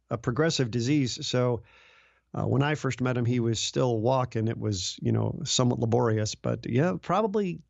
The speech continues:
t-, yeah, twelve to fifteen years he had been, uh, confined to the scooter. So he had a history of, he had, you know, uh, Kansas plates,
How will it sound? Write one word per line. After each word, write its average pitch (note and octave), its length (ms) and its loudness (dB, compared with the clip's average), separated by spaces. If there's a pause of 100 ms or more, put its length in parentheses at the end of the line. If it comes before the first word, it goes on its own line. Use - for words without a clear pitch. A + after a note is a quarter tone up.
t-, - 260 -6
yeah, D#3+ 120 6
twelve D#3 340 0
to C3 60 -6
fifteen C#3+ 460 -2
years C3 320 0
he B2 180 0
had A#2 200 0
been, A#2 260 2 (680)
uh, A#2 540 2
confined A#2 440 2
to A2 80 2
the G#2+ 120 0
scooter. A2+ 580 2 (200)
So A#2+ 440 0 (100)
he C#3+ 220 0
had D3+ 140 2
a C3+ 100 0
history F#3 440 -2
of, A#2 100 -2
he A#2 80 0
had, A#2 180 -2 (200)
you A2+ 100 -2
know, A2 260 -4
uh, - 260 -2 (120)
Kansas D#3+ 460 2
plates, - 600 -4